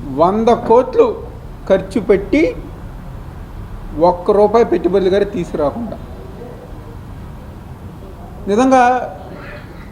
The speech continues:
ఈ యొక్క మూడు రోజులు, నాలుగు రోజులు దావోస్ పర్యటనలు చూస్తూ ఉంటే రాష్ట్రానికి ఉపయోగం లేదు, రాష్ట్ర ప్రజానికానికి ఉపయోగం లేదు.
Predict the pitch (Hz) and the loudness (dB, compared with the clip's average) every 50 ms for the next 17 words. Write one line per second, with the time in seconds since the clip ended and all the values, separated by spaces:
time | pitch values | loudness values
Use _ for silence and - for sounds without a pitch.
0 | - - - - - 175 208 220 208 - 214 190 190 196 226 240 247 240 247 247 | -16 -16 -14 -10 0 4 4 4 6 4 2 2 2 4 4 4 6 8 8 8
1 | 233 233 254 247 226 220 214 214 214 208 208 214 226 226 220 233 220 180 185 185 | 8 6 2 2 2 4 6 8 8 8 10 10 8 8 6 4 2 4 6 6
2 | 196 226 226 233 220 - - - 208 202 214 220 214 220 220 220 220 208 208 190 | 8 8 6 6 4 2 0 0 2 4 4 4 2 0 -2 0 0 0 0 0
3 | 202 214 208 202 - - 233 220 214 196 190 180 165 202 208 233 247 - - - | 2 2 2 2 2 2 2 4 4 2 0 2 2 4 4 4 4 2 -2 -8
4 | - - - - - - - - - - - - - - - - - - - - | -12 -14 -14 -14 -14 -14 -14 -14 -14 -14 -14 -14 -14 -14 -14 -14 -14 -14 -14 -14
5 | - - - - - - - - - - - - - - - - - - - - | -14 -14 -14 -14 -14 -14 -14 -14 -14 -14 -14 -14 -14 -14 -14 -14 -14 -14 -14 -10
6 | - 135 135 151 160 185 220 220 - - 262 254 254 240 214 220 220 240 233 240 | -6 0 4 6 6 6 6 4 2 2 2 2 4 4 4 4 6 6 6 6
7 | 226 240 233 226 226 233 226 208 - 262 - - - - - - - - - - | 6 4 4 6 8 8 8 6 4 0 -2 -6 -12 -14 -14 -14 -16 -16 -18 -16
8 | - - 214 - - - - - - - - - - - - - - - - - | -16 -16 -14 -14 -14 -14 -16 -16 -16 -16 -16 -16 -16 -16 -16 -16 -16 -16 -16 -14
9 | - - 131 143 160 190 233 254 - - - 247 208 - - 180 180 170 180 247 | -6 0 2 4 6 6 6 4 2 0 0 0 0 2 2 2 4 6 6 6
10 | 269 269 269 - 254 247 247 202 220 - - 240 233 226 226 226 226 220 220 220 | 6 4 2 2 2 2 4 4 4 6 8 8 8 8 6 6 6 8 8 8
11 | 220 247 262 - | 6 4 0 -4